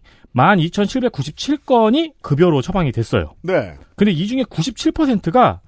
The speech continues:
Speaker 1: 한 의원에서 된 거예요.
Speaker 2: 음.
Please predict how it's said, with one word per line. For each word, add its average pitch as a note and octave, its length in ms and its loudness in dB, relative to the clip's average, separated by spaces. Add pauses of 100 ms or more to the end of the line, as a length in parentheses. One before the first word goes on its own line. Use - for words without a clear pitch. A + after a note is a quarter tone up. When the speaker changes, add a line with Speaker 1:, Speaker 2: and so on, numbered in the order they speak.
(180)
Speaker 1:
한 C4 960 0
의원에서 D#3 600 4 (120)
된 B2+ 140 0
거예요. A2+ 360 2 (140)
Speaker 2:
음. A#2 300 -8